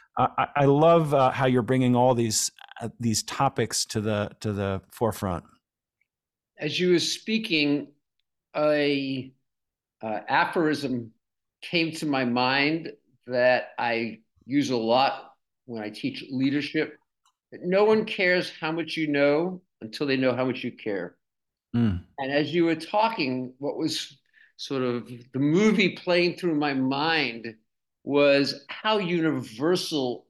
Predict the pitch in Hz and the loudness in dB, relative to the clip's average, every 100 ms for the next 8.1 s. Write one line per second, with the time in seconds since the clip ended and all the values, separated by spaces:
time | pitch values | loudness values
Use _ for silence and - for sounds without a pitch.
0 | 117 110 113 123 - _ 147 156 123 113 | -8 -2 -2 -2 -8 _ 2 2 2 -4
1 | 110 - - - _ _ _ _ _ _ | -8 -10 -12 -16 _ _ _ _ _ _
2 | _ _ _ 139 143 143 139 139 156 - | _ _ _ -2 2 2 0 -4 -8 -4
3 | 190 240 262 220 - 175 120 - 160 208 | -2 0 0 -2 -2 -6 -2 4 4 4
4 | - - 214 226 294 269 _ _ _ _ | -2 -2 2 2 0 -8 _ _ _ _
5 | _ _ _ _ _ _ _ - 143 190 | _ _ _ _ _ _ _ -12 -4 0
6 | 208 214 208 - 175 151 147 156 170 196 | 2 2 -2 0 0 2 0 2 4 6
7 | 208 190 143 - 135 135 135 - 127 95 | 8 6 4 -4 -6 -6 -8 -4 -2 -4